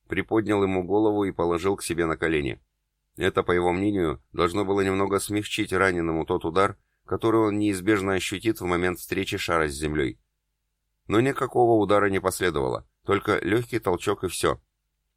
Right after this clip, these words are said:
Терентьев мастерски посадил шар на ровной площадке между двумя невысокими холмами возле пруда, заросшего ряской.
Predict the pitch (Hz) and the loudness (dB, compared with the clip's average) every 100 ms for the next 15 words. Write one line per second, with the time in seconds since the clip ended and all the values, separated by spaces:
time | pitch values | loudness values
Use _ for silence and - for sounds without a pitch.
0 | _ - 82 90 87 92 85 98 104 - | _ -6 -2 -2 0 -2 -2 0 0 0
1 | 73 - - 85 - 78 82 71 - 92 | -8 -6 -6 -4 -4 -2 -2 -2 -2 -2
2 | 80 76 76 76 71 73 71 82 80 - | 0 0 -2 -2 -4 -4 -2 -2 -2 -4
3 | 82 90 76 71 78 92 104 - 90 87 | -2 -2 -2 -4 -2 -2 -2 -4 -4 -2
4 | - 87 82 78 85 82 85 98 98 - | -4 -4 -4 -4 -2 -2 0 -2 -4 -2
5 | 85 82 76 - 78 95 104 - _ - | -4 -2 -4 -4 0 0 0 -6 _ -10
6 | 73 92 113 - 101 101 87 82 85 78 | -2 0 0 0 0 2 0 0 0 0
7 | - 62 | -4 -8